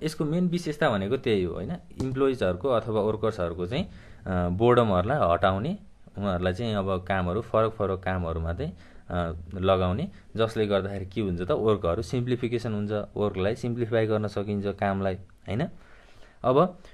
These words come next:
it is a practice of shifting people from one place to another at the same level that has similar skill requirements, होइन? अब कुनै पनि कामको लागि एउटा, अ,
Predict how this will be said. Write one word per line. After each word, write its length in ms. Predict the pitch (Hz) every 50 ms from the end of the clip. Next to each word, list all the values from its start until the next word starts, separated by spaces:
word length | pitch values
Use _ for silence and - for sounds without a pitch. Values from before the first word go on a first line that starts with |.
| - - - -
it 100 | - 156
is 160 | 180 185 175
a 60 | 180
practice 500 | 180 - 160 165 165 - - 190 180 -
of 80 | 165 151
shifting 480 | 151 - - 139 127 - 143 139 127
people 220 | 127 131 131 139 143
from 260 | 139 - 123 117 113
one 200 | 110 113 113 110
place 160 | 113 113 110
to 60 | -
another 340 | 104 104 101 95 95 110 143 - -
at 100 | 104 101
the 120 | 101 101
same 260 | 98 - 104 98 95 92
level 240 | 92 92 101 135 175 202
that 300 | - 104 107 110 107 104
has 260 | 110 107 117 - -
similar 320 | 139 135 139 139 143 143 135
skill 260 | 131 131 - 131 123
requirements, 560 | 120 117 113 123 117 113 110 110 110 110 110 - - - -
होइन? 220 | - 107 143 196 - - - - - - - - -
अब 220 | 123 135 131 -
कुनै 160 | - 165 175 175
पनि 200 | 170 185 190 180
कामको 360 | - 156 139 135 135 127 131
लागि 280 | 127 123 120 123 123
एउटा, 240 | 117 120 120 117 120
अ, 540 | 117 - - - - 110 101 98 98 90 87